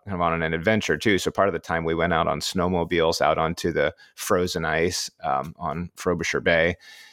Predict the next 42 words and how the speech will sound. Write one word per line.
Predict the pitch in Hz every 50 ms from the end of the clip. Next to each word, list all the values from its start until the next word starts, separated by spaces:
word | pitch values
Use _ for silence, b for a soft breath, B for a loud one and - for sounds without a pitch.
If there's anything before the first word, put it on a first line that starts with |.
| B B B _ -
And, | 87 90 85 85 85 80
uh, | 82 80 76 - -
ice | 92 95 90 - 85
is, | 82 -
like, | 82 78 -
fifteen | - 92 87 - - - 92 87 80
feet | - - 92 82 -
thick, | - - - 101 95 90 87 92 - -
and | 80 82 80
you | 71
navigate | 76 80 85 90 87 85 85 85 85 82 - -
through | - 85
the | 76 76
pack | - - - 78 87 - -
ice | 76 82 82 85 - -
and | 69 64 -
out | 85 82 - -
onto | 82 85 85 - 92 78
the | - 71
bay. | - 73 73 71 76 82 82 80
And | 80 65
it | -
was | 87 92 85 -
just | - - - - - - - 107 95 - - -
really | 87 95 98 87 82 82 87
neat. | 87 90 85 78 76 - -
And | 95 92 95
then | 107 113 110 104 92
we, | 92 90 87 82 71
uh, | 67 71 80 87 82 - _ _
then | - 92 87 92 90 87 87 87
me | 92 98 98 101 101 101 95
and, | 80 76 82 76 71
uh, | 73 71 65 - - -
one | 90 92 92 87
of | 85 78
his | 69 - -
sons | - - 107 98 95 95 95 87 82
and | 71 85
him | 85 92 101 98 98 92 87
and | 82 73
this, | 73 - -